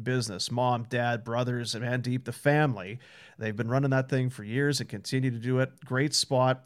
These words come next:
out on the west side of our city, Trans-Canada Highway across from Winsport. And Derek Newman of Newman Dean's Real Estate Group. Derek, he is a motivated young man. He is, he's building this thing.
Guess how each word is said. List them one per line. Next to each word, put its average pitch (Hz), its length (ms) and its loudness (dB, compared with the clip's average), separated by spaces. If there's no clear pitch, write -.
out 131 160 2
on 131 100 0
the 113 80 -2
west 131 260 0
side 123 220 2
of 113 100 -4
our 110 140 -2
city, 113 320 -4
Trans-Canada 123 640 -2
Highway 117 300 0
across 107 340 -6
from 95 160 -14
Winsport. 135 580 -2
And 147 300 6
Derek 175 300 4
Newman 180 300 4
of 139 100 2
Newman 165 300 4
Dean's 165 400 2
Real 165 180 2
Estate 139 340 2
Group. 135 300 0
Derek, 143 520 2
he 139 200 -2
is 139 200 4
a 120 120 2
motivated 156 600 0
young 160 240 2
man. 131 300 2
He 113 160 -4
is, 123 400 0
he's 131 220 0
building 151 400 6
this 156 220 2
thing. 175 420 2